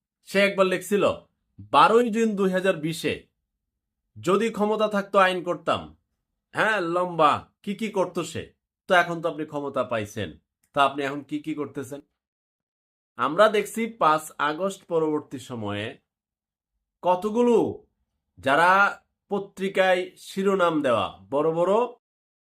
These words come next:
ত্রাসের রাজত্ব যারা কায়েম করতো সবগুলো মুক্তি পাইল আপনি দায়িত্ব নেওয়ার পরে। বিডিআর এর ঘটনাটা আপনি স্থগিত করে দিছিলেন, ওখানে সাংবাদিক জনাব ইলিয়াস হোসেনের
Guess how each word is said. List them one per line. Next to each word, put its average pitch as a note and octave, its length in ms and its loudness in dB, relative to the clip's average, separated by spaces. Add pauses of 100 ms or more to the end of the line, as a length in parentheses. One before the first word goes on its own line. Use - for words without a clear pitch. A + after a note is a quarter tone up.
(500)
ত্রাসের E3 420 2
রাজত্ব E3+ 400 -2
যারা D3+ 180 2
কায়েম D3 300 -2
করতো C#3 200 -8
সবগুলো C#3 440 -6
মুক্তি C3 320 -10
পাইল E2+ 340 -6 (420)
আপনি B2 240 -6
দায়িত্ব A#2 340 -4
নেওয়ার F#2+ 200 -8
পরে। - 220 -20 (760)
বিডিআর G#3+ 480 4
এর G#3+ 140 -2
ঘটনাটা G3+ 420 0
আপনি G#3 300 -2 (320)
স্থগিত G3 440 -6
করে D3+ 160 -4
দিছিলেন, A#2 420 -12 (500)
ওখানে F3+ 320 -4 (1000)
সাংবাদিক E3 640 -4
জনাব D#3 320 0 (100)
ইলিয়াস G#3 440 -2
হোসেনের F#3+ 420 -2